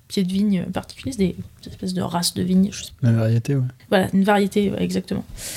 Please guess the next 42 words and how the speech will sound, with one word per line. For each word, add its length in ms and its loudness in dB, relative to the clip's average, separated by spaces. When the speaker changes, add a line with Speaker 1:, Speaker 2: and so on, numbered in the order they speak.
Speaker 1:
euh, 240 0
qui 200 0
est 80 0
mieux 260 2
adaptée. 340 -4
Cette 160 0
situation, 400 0
elle 80 2
est 80 -4
extrêmement 480 0
fréquente 680 -2
et, 420 2
euh, 680 0
elle 160 2
renvoie 540 0
à 120 2
notre 160 0
préférence 640 0
pour 160 -6
les 80 0
choses 220 -4
qui 120 0
ne 100 2
changent 400 -2
pas 220 2
ou 60 2
qui 160 -2
ne 160 2
bougent 360 -2
pas. 160 0
On 100 2
a 100 4
préf-, 420 -2
on 380 0
s'installe 460 0
préférentiellement 760 0
près 180 -4
des 160 0
littoraux 640 0
ou 160 0
des 140 0
rivières, 500 -2